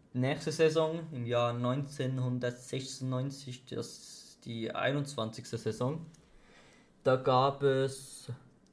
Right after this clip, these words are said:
ja, will ich jetzt sagen, nicht so viel Neues, will ich jetzt sagen. Es gab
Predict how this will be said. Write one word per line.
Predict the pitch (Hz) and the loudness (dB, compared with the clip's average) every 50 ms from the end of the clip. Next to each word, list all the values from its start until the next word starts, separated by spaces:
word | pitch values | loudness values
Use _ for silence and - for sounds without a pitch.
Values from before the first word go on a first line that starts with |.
| _ _ _ _ _ _ | _ _ _ _ _ _
ja, | 123 117 113 110 110 113 117 117 | -2 2 4 6 8 8 8 6
will | 120 123 | 6 4
ich | 117 | 2
jetzt | 131 120 - | 0 0 2
sagen, | - 113 113 113 113 | 4 4 4 4 2
nicht | 123 135 139 - | 2 0 0 2
so | - 135 | 2 2
viel | 123 - - 127 123 127 131 131 123 123 - - - _ _ _ _ _ | 2 2 2 4 4 6 4 4 2 0 -4 -8 -14 _ _ _ _ _
Neues, | - - 90 101 117 151 180 185 - - - - - - - - | -10 -6 -4 0 0 0 0 0 -4 -10 -14 -18 -20 -16 -12 -10
will | - | -10
ich | - - | -10 -10
jetzt | - - | -6 0
sagen. | - 143 143 156 180 190 190 - - - - _ _ _ _ _ _ _ _ _ _ | 2 2 2 2 0 -4 -6 -8 -14 -20 -20 _ _ _ _ _ _ _ _ _ _
Es | - - - | -20 -20 -6
gab | - 113 110 110 110 110 113 110 113 - | -2 0 2 4 4 4 4 2 0 -4